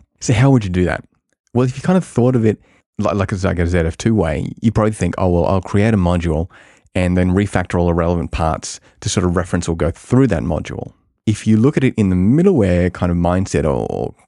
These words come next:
or concept, you don't, you don't need to sort of worry about sort of that re-referencing. You'd build your login middleware, which would probably consist of, like, a page action, templates, and so forth, specific to that bit.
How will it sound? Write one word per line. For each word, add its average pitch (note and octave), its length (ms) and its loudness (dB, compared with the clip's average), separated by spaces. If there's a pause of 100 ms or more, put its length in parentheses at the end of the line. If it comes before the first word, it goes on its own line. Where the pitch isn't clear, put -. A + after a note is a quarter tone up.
(120)
or B1+ 100 -4
concept, - 800 -4 (360)
you G#2+ 200 0
don't, - 180 -2
you A#2 80 4
don't A#2+ 180 2
need A2+ 140 2
to G#2 80 -4
sort G#2+ 160 2
of G2 60 4
worry G2+ 160 2
about F#2 180 0
sort - 80 -10
of G2 60 -2
that F2+ 160 -2
re-referencing. F#2+ 800 -2
You'd F#2 260 -6
build A2 380 0
your E2+ 400 2
login E2+ 320 0
middleware, A2 380 2
which F#2 160 -2
would D#2+ 80 -8
probably E2+ 340 0 (140)
consist - 540 -4
of, F2 280 0
like, F#2 200 -6
a - 180 -8 (160)
page A2 260 0
action, F#2+ 540 0
templates, F#2 460 -4
and F2 120 -6
so F2 140 -2
forth, - 280 -2
specific - 520 -4
to - 80 -2
that F2+ 260 -6
bit. E3 260 0